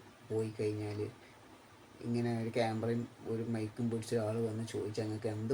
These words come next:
പറയാനാണ് ഉണ്ടാവുക? ഒരു കുട്ടിയായതുകൊണ്ട് പ-, കുഴപ്പമില്ല, പക്ഷെ അതിൻ്റെ ഉള്ളിൽ വലിയൊരു ഇത്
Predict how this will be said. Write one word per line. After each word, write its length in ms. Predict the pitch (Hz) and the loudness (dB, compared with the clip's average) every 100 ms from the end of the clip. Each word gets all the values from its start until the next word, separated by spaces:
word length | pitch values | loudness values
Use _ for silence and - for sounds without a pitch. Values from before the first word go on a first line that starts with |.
| 135 | 4
പറയാനാണ് 320 | 113 113 107 | 4 2 -2
ഉണ്ടാവുക? 320 | 98 101 110 107 - - - - - - - 131 | -2 0 -2 -4 -12 -20 -20 -20 -20 -20 -6 2
ഒരു 100 | 135 - | 2 0
കുട്ടിയായതുകൊണ്ട് 640 | 117 - - 180 147 135 131 | -8 4 10 10 10 6 4
പ-, 180 | 113 107 - - | 4 2 0 0
കുഴപ്പമില്ല, 460 | 110 104 110 98 - - - - - - | 0 0 -4 -4 -8 -12 -18 -20 -20 -10
പക്ഷെ 180 | 123 135 | -4 0
അതിൻ്റെ 180 | 123 127 143 | 2 4 6
ഉള്ളിൽ 180 | 139 151 | 6 6
വലിയൊരു 300 | 143 139 139 | 8 8 8
ഇത് 120 | 131 | 6